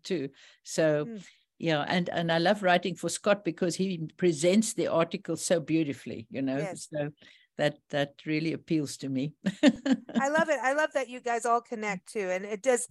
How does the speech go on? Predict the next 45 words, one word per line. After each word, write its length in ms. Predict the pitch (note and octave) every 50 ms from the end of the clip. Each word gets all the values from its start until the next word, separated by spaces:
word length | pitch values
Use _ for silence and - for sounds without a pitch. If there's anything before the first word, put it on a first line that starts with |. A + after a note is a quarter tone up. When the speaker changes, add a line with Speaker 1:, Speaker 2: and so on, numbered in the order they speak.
| - - _ _ - F3+ - -
Speaker 2:
when 200 | A#3+ C#4+ D4 C#4+
you 160 | D4 C#4+ C4
go 220 | G#3 B3+ C4 C#4 C#4+
on 120 | C#4 C4
these 220 | C4 B3+ A3+ -
trips, 280 | - - C#4 A#3 - -
do 120 | - A#3+
you, 360 | A#3 A#3 A#3+ A#3+ A#3+ A3+ A3 _ _ _ _ - A3 - -
as 140 | A3 G#3 -
travel 360 | - - B3+ B3 A#3 A#3+ A#3+
writers 360 | A#3 A3 A3 G#3+ G#3+ G#3 G#3
in 140 | G#3+ A3 A3
the 120 | A3 G#3+ G#3+
association 800 | G#3 G3+ - A3+ G#3 G#3 G3+ - A3 G#3+ G#3 G#3 - - G3 F#3+
in 120 | F#3+ G3
iftwa, 460 | G3+ G#3+ G#3 - - G#3 F#3+ F#3 F3+ - _ _ _ _ - - _ _ _ -
communicate, 600 | - B3+ A#3+ A#3+ B3 A#3+ B3 A#3+ - B3 A#3+ A#3
"Hey, 200 | G3 G#3+ A#3+ A#3+
do 100 | A#3 G#3+ A#3
you 60 | A3+
have 140 | A3+ A3 G#3+
any 180 | A3 G#3+ G#3+
tips? 360 | G#3 - A3+ A3+ A3+ - - A#3
I'm 140 | G#3 G3+
going 260 | G3 - G#3+ G#3+ A3 G#3+
to 240 | G#3+ G#3 G3+ G3 F#3+ - - - - - _ _ -
this 160 | B3 A#3 -
country. 560 | - - A#3 A3+ A3 - - A#3+ A3+ A3 A3 G#3
I'm 120 | G3+ G#3
going 360 | G3 A3 G#3+ A3 A3 A3 A3
to 140 | - - A#3
the 80 | G3+ G#3
Speaker 1:
Yeah, 0 |
we 40 |
Speaker 2:
Seychelles. 580 | - - - G#3+ A3+ A#3+ B3+ B3+ A3+ A3 G#3+ G#3
So 120 | - A3 G#3+
I, 140 | G3+ G#3 A3
Speaker 1:
do. 100 | C#4 B3
Speaker 2:
should 140 | - B3+
I 80 | A#3 A3+
watch 280 | G#3 A3 A#3+ A#3+ - B3+
out 180 | B3 B3 -
for 140 | - A#3+ A3
weird 320 | G3 G3+ A3+ A#3 A3+ A3+
shells?" 540 | - - A#3 A3 A3+ A3+ A#3 A#3 A3+ - -